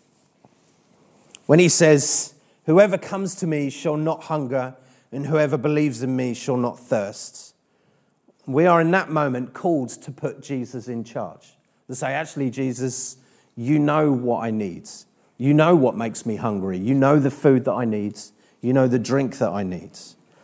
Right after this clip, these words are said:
We say, "Jesus, you are in charge. You are now Lord and Saviour. You are actually the King of all creation,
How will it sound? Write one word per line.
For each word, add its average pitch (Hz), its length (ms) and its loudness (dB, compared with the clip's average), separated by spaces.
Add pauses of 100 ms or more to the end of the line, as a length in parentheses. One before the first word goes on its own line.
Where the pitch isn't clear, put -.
(480)
We 110 80 -4
say, 110 200 0
"Jesus, 131 400 2
you 139 140 4
are 123 100 2
in 117 120 0
charge. 101 480 -4
You 170 140 4
are 147 80 0
now 135 220 2
Lord 127 380 2
and 110 100 -2
Saviour. 110 380 -4
You 220 240 6
are 175 220 8
actually 135 460 -4 (260)
the - 100 -6
King 160 340 -4
of 110 120 -4
all 135 180 0
creation, 113 800 -2